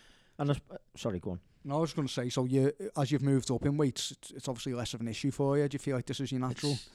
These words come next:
Speaker 3: no. My natural weight class probably is sixty-six.
Speaker 2: Yeah.
Speaker 3: But I was being very unprofessional then.
Speaker 2: Yeah.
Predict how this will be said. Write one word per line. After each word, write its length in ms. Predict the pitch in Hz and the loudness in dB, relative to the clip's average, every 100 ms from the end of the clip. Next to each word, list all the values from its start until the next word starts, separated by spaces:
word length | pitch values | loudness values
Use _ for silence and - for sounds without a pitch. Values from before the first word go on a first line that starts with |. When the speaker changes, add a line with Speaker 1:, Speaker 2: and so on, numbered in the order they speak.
| - | -8
Speaker 3:
no. 540 | 95 104 101 98 107 - - _ _ | -4 0 4 4 4 -2 -16 _ _
My 100 | 98 | -6
natural 420 | 92 92 - 98 | -2 -2 0 0
weight 160 | 92 92 | 2 0
class 240 | - 92 | 0 -2
probably 380 | - 95 85 87 | 0 0 2 2
is 140 | 87 - | 0 0
sixty-six. 800 | 92 - 90 87 90 - - - - | -6 -6 -6 -4 -4 -4 -12 -18 -12
Speaker 2:
Yeah. 160 | 110 107 | -10 -6
Speaker 3:
But 120 | 90 | -4
I 40 | 85 | -2
was 160 | 85 | -2
being 260 | 80 87 85 | -4 -4 -2
very 260 | 82 82 85 | -2 0 -2
unprofessional 680 | 82 87 87 87 85 85 85 | -4 -8 -10 -10 -8 -8 -6
then. 160 | 85 - _ | -8 -12 _
Speaker 2:
Yeah. 200 | 107 104 | -10 -10